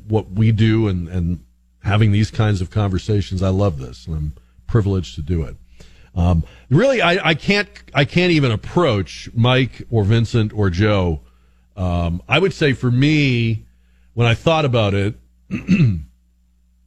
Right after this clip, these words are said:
nothing major happened, um, this past year, but I, um,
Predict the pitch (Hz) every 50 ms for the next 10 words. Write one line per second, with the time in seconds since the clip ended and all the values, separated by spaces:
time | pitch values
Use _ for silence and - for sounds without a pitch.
0 | - - - 151 156 - 160 139 131 127 131 135 143 139 117 113 127 113 101 107
1 | 107 104 98 - - 101 101 123 131 - - - - - _ _ _ 98 92 92
2 | 92 90 90 85 85 82 87 - - _ _ _ _ _ _ _ _ _ _ _
3 | _ - - _ _ - 92 - - 113 104 92 90 - - 90 82 78 85 107
4 | 117 - _ _ _ 90 85 - 175 208 165 110 98 104 113 - - _ _ _
5 | _ _ _ _ _ _ _ _ _ _ _ _ _ _ _ _ _ _ _ 120
6 | 123 127 127 131 135 131 127 123 123 120 117 113 113 117 120 113 107